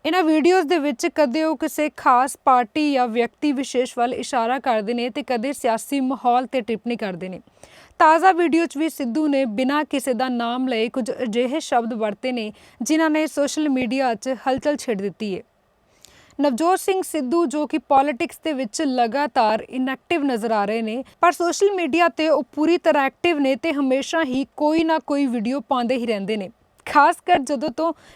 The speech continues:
ਨਵਜੋਤ ਸਿੰਘ ਸਿੱਧੂ ਦੀ ਪਤਨੀ ਨਵਜੋਤ ਕੌਰ ਸਿੱਧੂ ਨੂੰ ਸਸਪੈਂਡ ਕੀਤਾ ਗਿਆ ਹੈ, ਉਸ ਤੋਂ ਬਾਅਦ ਨਵਜੋਤ ਸਿੰਘ ਸਿੱਧੂ ਸੋਸ਼ਲ ਮੀਡੀਆ ਤੇ ਲਗਾਤਾਰ ਐਕਟਿਵ ਨੇ। ਗੌਰਤਲਬ ਹੈ ਕਿ ਨਵਜੋਤ ਸਿੰਘ ਸਿੱਧੂ ਇਸ ਸਮੇਂ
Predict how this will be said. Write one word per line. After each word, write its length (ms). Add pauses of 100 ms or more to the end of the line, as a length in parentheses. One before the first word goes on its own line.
ਨਵਜੋਤ 440
ਸਿੰਘ 220
ਸਿੱਧੂ 320
ਦੀ 120
ਪਤਨੀ 420
ਨਵਜੋਤ 640
ਕੌਰ 200
ਸਿੱਧੂ 440
ਨੂੰ 180 (240)
ਸਸਪੈਂਡ 540
ਕੀਤਾ 320
ਗਿਆ 220
ਹੈ, 100
ਉਸ 100
ਤੋਂ 180
ਬਾਅਦ 420
ਨਵਜੋਤ 380
ਸਿੰਘ 240
ਸਿੱਧੂ 360
ਸੋਸ਼ਲ 380
ਮੀਡੀਆ 400
ਤੇ 240
ਲਗਾਤਾਰ 720
ਐਕਟਿਵ 400
ਨੇ। 160 (520)
ਗੌਰਤਲਬ 540
ਹੈ 100
ਕਿ 120
ਨਵਜੋਤ 400
ਸਿੰਘ 220
ਸਿੱਧੂ 440
ਇਸ 220
ਸਮੇਂ 300